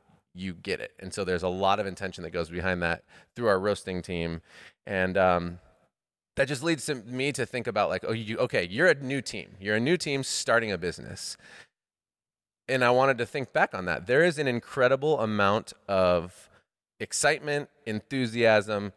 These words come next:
a lot of care, and a lot of, like, deep connective relationship stuff that s-, that is, like, impossible to avoid when starting a business. It's also really,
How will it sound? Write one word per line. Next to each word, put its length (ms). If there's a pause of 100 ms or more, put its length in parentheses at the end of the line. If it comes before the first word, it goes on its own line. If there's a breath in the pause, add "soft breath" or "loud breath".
(220 soft breath)
a 80
lot 300
of 140
care, 540 (1000 soft breath)
and 160
a 60
lot 400
of, 140
like, 360
deep 340
connective 720
relationship 1080 (460)
stuff 580
that 280
s-, 480
that 320
is, 160
like, 320 (1000 soft breath)
impossible 640
to 260
avoid 420
when 100
starting 260
a 60
business. 380
It's 240
also 500
really, 520